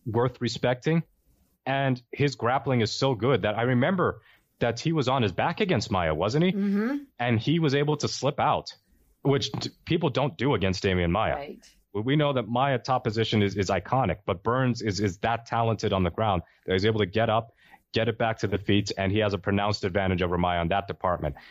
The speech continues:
Speaker 1: Now, against Masvidal, um, we know that Masvidal can be a very good striker.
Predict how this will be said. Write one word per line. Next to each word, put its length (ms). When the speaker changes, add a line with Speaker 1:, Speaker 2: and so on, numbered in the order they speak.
Speaker 1:
Now, 140
against 300
Masvidal, 640
um, 540
we 140
know 180
that 420
Masvidal 680
can 260
be 120
a 60
very 300
good 160
striker. 540